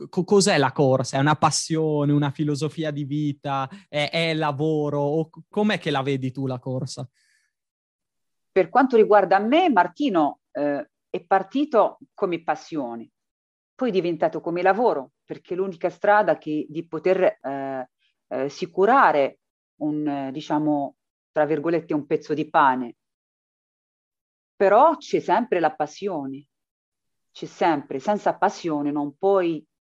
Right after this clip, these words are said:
Speaker 2: realizzare i tuoi sogni nella corsa. Quindi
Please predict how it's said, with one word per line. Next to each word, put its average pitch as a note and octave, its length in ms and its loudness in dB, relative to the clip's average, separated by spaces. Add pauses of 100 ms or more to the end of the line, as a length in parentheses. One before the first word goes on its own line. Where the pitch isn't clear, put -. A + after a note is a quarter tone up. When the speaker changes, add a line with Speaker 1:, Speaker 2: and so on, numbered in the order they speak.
Speaker 2:
realizzare D#3 720 -2
i D3+ 40 -4
tuoi D3+ 200 -8
sogni C#3 380 -4
nella C3+ 260 -4
corsa. B2 500 -8 (1080)
Quindi E3 580 0